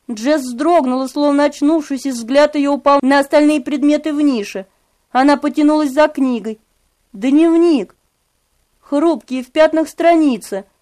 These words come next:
но коричневатые буквы старинного написания все еще можно разобрать, особенно сейчас, при ярком свете масляных ламп. Она без труда могла переводить с французского. Первая запись была датирована двадцать первым сентября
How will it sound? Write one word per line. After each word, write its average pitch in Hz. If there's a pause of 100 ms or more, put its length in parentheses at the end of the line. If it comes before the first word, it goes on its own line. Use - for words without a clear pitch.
(280)
но 269
коричневатые 294
буквы 277
старинного 285
написания 277
все 277
еще 285
можно 285
разобрать, 262 (240)
особенно 285
сейчас, 302
при 269
ярком 262
свете 277
масляных 277
ламп. 247 (540)
Она 269
без 277
труда 285
могла 285 (260)
переводить 285
с -
французского. 247 (640)
Первая 277
запись 285
была 262
датирована 262 (260)
двадцать 269
первым 269
сентября 254